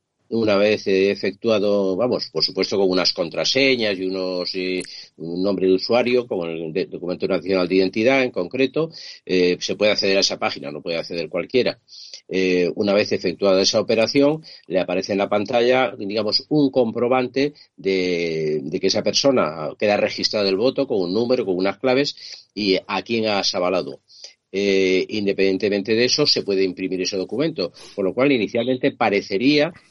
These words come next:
que está libre de to-, de toda sospecha. Eh, que el sistema, mm, eh, seguro, de hecho, no es totalmente to-, <clears throat>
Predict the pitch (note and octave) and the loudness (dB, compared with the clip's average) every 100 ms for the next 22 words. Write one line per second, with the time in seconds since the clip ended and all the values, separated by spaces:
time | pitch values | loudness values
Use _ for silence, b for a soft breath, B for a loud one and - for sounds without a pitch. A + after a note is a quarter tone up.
0 | _ D2+ - A2+ A2+ - G2+ G2 F#2 F#2+ | _ -10 -4 -2 -2 -4 -2 2 2 2
1 | G#2 G#2 G2 G#2+ G2+ G2+ - G2 F#2+ G2 | 2 2 2 2 0 0 -4 -6 -2 0
2 | G2 G#2 - F3+ F3 - - b b b | 0 0 0 0 -2 -6 -8 b b b
3 | _ - F2 F2 E2+ E2 D#2+ - F#2 F2 | _ -6 0 2 2 0 0 0 -2 -2
4 | F2+ - F2+ - A#2 A#2 C3 C3+ - F#2+ | 0 0 -2 -2 2 4 2 0 -2 -4
5 | F#2 F2+ E2+ E2+ - F2+ - A2 G2 C3+ | -2 -2 -2 -4 -6 -4 0 2 4 6
6 | C#3 D#3+ - F#2+ F#2 G2 G2 A#2+ A2 G#2 | 6 2 0 -4 -2 -2 -2 -2 0 0
7 | G2+ G2+ G2+ - G2+ G2+ G#2 G2+ G#2+ G#2 | 2 2 0 -2 -2 -2 -2 0 2 2
8 | - _ _ _ C#3+ - - | -2 _ _ _ -2 -2 -6